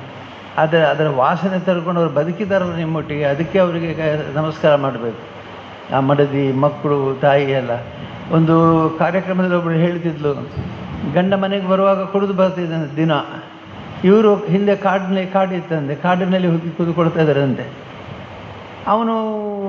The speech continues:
ಬಂದಾಗ ನೋಡ್ತಾನೆ, ಮನೆಯಲ್ಲಿ ಯಾರೂ ಇಲ್ಲ, ಸ್ವಲ್ಪ ಸಿಟ್ಟು ಬರ್ತದೆ. ಅಲ್ಲಿ ಪಾತ್ರೆಯಲ್ಲಿ ಅನ್ನ ಮತ್ತು ಪಾತ್ರದಲ್ಲಿ ಸಾರು, ಸಾಂಬಾರೆಲ್ಲ ಹಾಕಿಟ್ಟಿದ್ದಾರೆ ಹೆಂಡತಿ. ಚೆನ್ನಾಗಿ ಊಟ ಮಾಡ್ತಾನೆ, ಊಟ ಮಾಡಿ ಗೊರಕೆ ಹೊಡಿತಾನೆ ಮಲಗಿ.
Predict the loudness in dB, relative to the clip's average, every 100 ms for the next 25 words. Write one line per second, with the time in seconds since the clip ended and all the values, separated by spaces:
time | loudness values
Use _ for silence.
0 | -2 0 2 2 2 0 0 0 0 0
1 | -2 -2 -2 -2 -2 2 4 4 2 0
2 | -4 -6 -16 -20 -14 -2 0 0 -2 -2
3 | 0 0 0 -6 -10 -14 -16 -16 0 4
4 | 4 4 0 0 -2 -2 0 0 0 0
5 | -2 -4 -8 -14 -4 0 2 2 2 0
6 | -4 0 0 2 0 0 0 -2 0 2
7 | 2 0 2 2 2 0 0 0 0 0
8 | -2 -2 0 2 0 -2 -4 -8 -8 -16
9 | -18 -18 -18 -18 -6 0 2 4 4 4
10 | 4 2 -2 -2 -2 0 0 0 0 2
11 | 0 2 0 0 -2 -2 0 0 0 -6